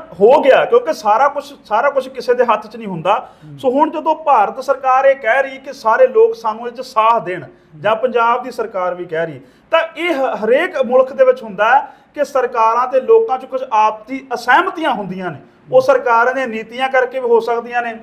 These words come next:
Speaker 1: ਉਹ ਸਾਡੇ ਲੋਕਾਂ ਦੇ ਖਿੱਤਿਆਂ ਦੀਆਂ ਵੱਖ-ਵੱਖ ਲੋੜਾਂ ਦੇ ਕਰਕੇ ਵੀ ਹੋ ਸਕਦੀਆਂ ਨੇ, ਜਿਹਨੂੰ ਕਈ ਵਾਰੀ ਅਸਹਿਮਤੀ ਨੂੰ ਜ਼ੋਰ ਨਾਲ ਵੀ ਦਬਾਇਆ ਜਾਂਦਾ।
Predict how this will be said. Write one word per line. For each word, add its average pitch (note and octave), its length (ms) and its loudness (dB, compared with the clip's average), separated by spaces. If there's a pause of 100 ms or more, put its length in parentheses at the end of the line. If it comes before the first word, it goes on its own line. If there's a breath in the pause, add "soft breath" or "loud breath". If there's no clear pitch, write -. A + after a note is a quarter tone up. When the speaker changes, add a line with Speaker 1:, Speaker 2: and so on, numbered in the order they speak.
(240)
Speaker 1:
ਉਹ C#4+ 100 4
ਸਾਡੇ C4+ 320 4
ਲੋਕਾਂ A#3+ 460 2
ਦੇ C4 140 4
ਖਿੱਤਿਆਂ B3+ 480 -2
ਦੀਆਂ C4 240 -4 (300 loud breath)
ਵੱਖ-ਵੱਖ B3 380 0
ਲੋੜਾਂ D#4+ 380 4
ਦੇ D#4 80 4
ਕਰਕੇ B3+ 300 -2
ਵੀ G#3+ 80 -6
ਹੋ F#3+ 100 -4
ਸਕਦੀਆਂ F3 360 -12
ਨੇ, C#3 60 -14 (160)
ਜਿਹਨੂੰ G#3+ 360 -6
ਕਈ C#4 180 4
ਵਾਰੀ D4+ 180 -2 (120)
ਅਸਹਿਮਤੀ C#4 520 -2
ਨੂੰ C#4 300 -8
ਜ਼ੋਰ A#3+ 280 6
ਨਾਲ C#4+ 160 4
ਵੀ C4+ 100 -8
ਦਬਾਇਆ F#3 280 -6
ਜਾਂਦਾ। D#3 420 -10